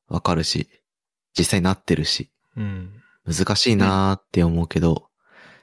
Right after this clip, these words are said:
Speaker 1: ちゃんとこう休む決断ができて、休めるのってすごいなーとも同時に思うっていう、
Speaker 2: うん。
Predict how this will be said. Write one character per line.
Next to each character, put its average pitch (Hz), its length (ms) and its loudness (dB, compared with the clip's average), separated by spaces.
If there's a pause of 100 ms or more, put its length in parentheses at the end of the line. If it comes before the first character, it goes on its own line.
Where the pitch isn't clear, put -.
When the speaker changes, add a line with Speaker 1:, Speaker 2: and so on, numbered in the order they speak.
(100)
Speaker 1:
ち - 100 -4
ゃ 101 40 2
ん 98 80 -4
と 95 200 0
こ 92 160 -2
う 87 60 4
休 92 240 2
む 95 140 4
決 - 240 0
断 87 180 2
が 90 120 0
で 87 100 2
き - 100 -8
て、 - 260 -4 (440)
休 90 240 -4
め 95 100 2
る 90 100 -2
の 80 100 0
っ - 40 -4
て - 400 -6 (280)
す - 160 -2
ご 85 160 2
い 80 60 2
な 90 240 2
ー 98 40 -2
と 82 140 -6
も 78 140 -8
同 80 180 2
時 78 120 -2
に 80 100 2
思 80 200 -2
う 85 120 -10
っ - 120 -20
て - 100 -18
い - 120 -12
う、 92 120 -20 (120)
Speaker 2:
う 110 40 -10
ん。 95 320 -12